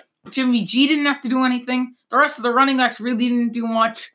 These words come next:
And the receivers, Deebo Samuel had two catches and two rushes. Uh, Mostert had two catches. Warren had one catch. Kittle had one catch. That was it. Sanders didn't even have a catch. 'Cause I don't pass the ball. I feel bad for these receivers.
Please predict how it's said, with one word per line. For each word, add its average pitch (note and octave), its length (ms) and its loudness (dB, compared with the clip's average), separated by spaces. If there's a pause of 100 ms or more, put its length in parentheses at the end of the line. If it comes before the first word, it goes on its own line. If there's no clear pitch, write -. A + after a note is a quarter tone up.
(360)
And A3+ 380 2
the G#3+ 120 0
receivers, A#3+ 720 2
Deebo C4+ 340 2
Samuel B3+ 540 2
had F3+ 160 -2
two C4 160 0
catches G#3 400 -2
and G#3 140 -6
two A#3+ 160 -4
rushes. G3+ 580 -4 (680)
Uh, F3+ 200 2 (200)
Mostert C4 520 2
had B3 160 2
two C4 140 -2
catches. A#3+ 400 -4
Warren A3+ 300 0
had A#3 200 -2
one A3+ 200 2
catch. - 300 -6
Kittle G#3+ 300 -4
had F3 120 -4
one D#3+ 200 -8
catch. - 400 -18 (360)
That C#4 100 2
was C4+ 100 2
it. C4 180 -2
Sanders C#4+ 380 2
didn't C4+ 160 2
even B3+ 180 2
have A3 120 0
a - 20 -8
catch. - 440 -10 (520)
'Cause D4 120 0
I D4+ 60 4
don't C#4+ 180 0
pass B3 300 -2
the F#3 100 -10
ball. D3+ 320 -12 (220)
I A#3 140 -4
feel C4+ 340 2
bad B3 300 0
for G3 120 -12
these F3+ 220 -10
receivers. B3+ 640 -8